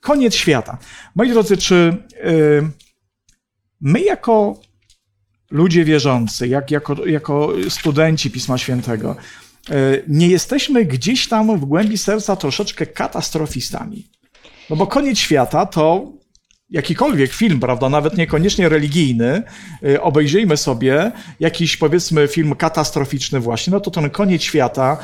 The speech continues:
z powodu uderzenia komety, jakiegoś trzęsienia ziemi, przemagnetyzowania ziemi, jakkolwiek, to, to wszystko kończy się źle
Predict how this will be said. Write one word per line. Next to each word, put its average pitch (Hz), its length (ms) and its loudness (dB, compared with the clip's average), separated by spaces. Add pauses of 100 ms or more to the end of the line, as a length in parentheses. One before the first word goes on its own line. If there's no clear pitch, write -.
(120)
z - 120 -14
powodu 165 360 2
uderzenia 143 480 2
komety, 147 560 2
jakiegoś 131 440 0
trzęsienia 143 480 -2
ziemi, 147 420 0 (220)
przemagnetyzowania 147 1040 2
ziemi, 165 240 2
jakkolwiek, 143 680 0 (300)
to, 165 160 0
to 170 140 0
wszystko - 340 0
kończy 240 360 0
się 226 160 2
źle 175 340 2